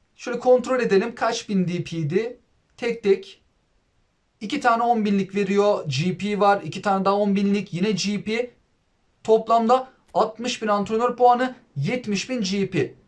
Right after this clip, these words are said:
Buradan da Player of the Week ücretsiz açma hakkı elde edebiliyoruz. Yanında altmış bin G P.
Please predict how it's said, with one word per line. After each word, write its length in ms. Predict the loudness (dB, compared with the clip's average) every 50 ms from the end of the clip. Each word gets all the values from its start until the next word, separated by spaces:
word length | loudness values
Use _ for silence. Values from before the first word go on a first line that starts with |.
| _ _ _ _ _ _ -6
Buradan 460 | -4 -2 0 0 2 2 2 2 2
da 200 | 0 0 0 -4 -14 _ _ -10
Player 260 | -6 -2 0 0 2
of 180 | 2 0 -2 -2
the 80 | -6 -8
Week 200 | -8 -6 -6 -6
ücretsiz 300 | -4 -4 -6 -2 2 2
açma 360 | 2 2 2 0 0 0 0
hakkı 140 | 0 -2 -2
elde 220 | -2 -2 -2 -2
edebiliyoruz. 760 | -4 -4 -4 -4 -2 0 0 2 2 0 -2 -6 -16 -18 _ _ _ _ _ _ _ _ _ -2
Yanında 440 | 0 0 0 2 2 0 0 2
altmış 480 | 0 -2 -2 -4 -6 -10 -8 -8 -8 -4
bin 140 | -2 -2 -2
G 300 | -2 -2 -4 -4 -4 -4
P. 280 | -2 0 0 0 -2